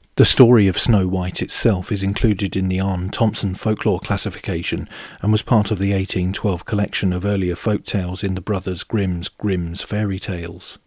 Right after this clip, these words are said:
A long time before the Disney version, the original German title was Schneewittchen,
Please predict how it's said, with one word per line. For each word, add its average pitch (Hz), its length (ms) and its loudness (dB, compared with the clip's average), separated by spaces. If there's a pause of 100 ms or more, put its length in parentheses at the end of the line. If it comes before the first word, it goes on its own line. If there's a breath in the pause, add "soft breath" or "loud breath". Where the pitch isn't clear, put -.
(160)
A 120 80 4
long 123 300 8
time 107 320 4
before 101 320 2
the 98 100 -2
Disney 110 360 2
version, 87 480 0
the 95 120 -4
original 110 480 0
German 107 380 2
title 92 380 -6
was 95 160 -4
Schneewittchen, 98 960 -2